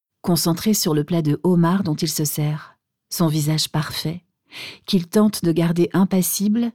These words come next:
mais dont je devine le trouble. Le souvenir de notre étreinte dans sa limousine s'impose à moi. Sa bouche, sa langue,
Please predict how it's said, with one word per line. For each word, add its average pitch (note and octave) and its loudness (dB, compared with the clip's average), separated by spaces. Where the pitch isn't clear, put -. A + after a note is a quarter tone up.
mais D#3+ 2
dont E3+ 2
je E3+ 2
devine D#3+ 2
le D3+ 2
trouble. F3+ -6
Le F#3 6
souvenir A3 4
de F3+ 2
notre E3+ 0
étreinte G3 0
dans D#3+ 2
sa E3 0
limousine E3+ 4
s'impose D#3+ 0
à D3+ 2
moi. D3 2
Sa E3 0
bouche, E3 -2
sa - -2
langue, D#3 2